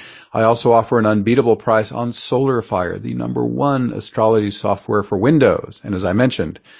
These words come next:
I run the Awakening Plus online membership for spiritual support. You can learn about all this and more at astro shaman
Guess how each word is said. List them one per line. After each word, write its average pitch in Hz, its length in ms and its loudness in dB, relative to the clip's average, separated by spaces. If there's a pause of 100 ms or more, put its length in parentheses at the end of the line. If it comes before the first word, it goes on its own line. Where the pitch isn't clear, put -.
(220)
I 98 40 -6
run 92 180 -2
the 95 120 -4
Awakening 113 520 0
Plus - 560 -4 (260)
online 98 380 -2
membership 90 640 -4
for 92 100 -12
spiritual 82 440 -8
support. - 500 -16 (760)
You 107 80 -10
can 110 120 -4
learn 101 100 2
about 92 220 0
all 113 220 2
this 117 220 0
and 123 220 -4
more 120 380 -2
at 90 160 -8
astro 104 540 -2
shaman 95 640 -4